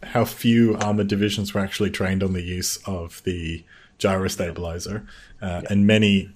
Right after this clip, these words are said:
Speaker 1: tore them off or pulled them out 'cause they didn't know what it fucking did, and they thought it was fucking up their aim.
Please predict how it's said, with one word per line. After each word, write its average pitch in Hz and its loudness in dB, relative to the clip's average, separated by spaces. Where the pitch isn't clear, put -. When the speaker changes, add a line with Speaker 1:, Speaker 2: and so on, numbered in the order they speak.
Speaker 1:
tore 110 8
them 101 4
off 92 0
or 107 -2
pulled 104 4
them 95 2
out 98 4
'cause 98 -2
they 95 0
didn't 95 0
know 98 -2
what 95 0
it - -12
fucking 98 -2
did, 95 0
and 98 2
they 98 6
thought 101 6
it 101 4
was 95 -4
fucking 104 0
up 87 -2
their 92 0
aim. 101 2